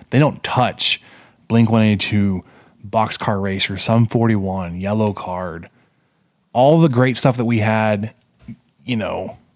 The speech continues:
early two thousands, alternative rock. Man, it just, it wasn't for you. Like, it's, it's not, it's not for you, man.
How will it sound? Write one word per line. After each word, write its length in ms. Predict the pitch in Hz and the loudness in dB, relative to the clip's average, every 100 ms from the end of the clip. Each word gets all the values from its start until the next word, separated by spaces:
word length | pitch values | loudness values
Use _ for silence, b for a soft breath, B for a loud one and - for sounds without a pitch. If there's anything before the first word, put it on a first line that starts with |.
| _ - | _ -2
early 320 | 135 147 156 | 2 4 4
two 220 | 135 147 | 6 4
thousands, 680 | 135 107 107 110 104 107 101 | 4 2 2 2 2 2 0
alternative 640 | 117 120 - 127 123 107 | -2 -2 2 4 4 2
rock. 480 | 101 101 98 90 - b b b b b b b b _ _ _ - | 0 2 0 -2 -12 b b b b b b b b _ _ _ -2
Man, 420 | 117 113 107 107 - - B B B B B B _ - | 4 4 4 0 -6 -14 B B B B B B _ -14
it 100 | 104 | -8
just, 280 | 113 104 - | -4 -2 -2
it 80 | 117 | -2
wasn't 360 | 113 120 127 110 | 2 2 2 0
for 240 | 135 135 | 2 4
you. 80 | 143 | 2
Like, 180 | 120 120 | 0 -4
it's, 140 | 117 | -6
it's 140 | 120 117 | -6 -2
not, 180 | 123 - - | -4 -4 -6
it's 100 | 113 | -2
not 160 | 123 | -2
for 180 | - 135 | 0 0
you, 100 | 107 | 0
man. 280 | 92 95 98 | -2 -4 -6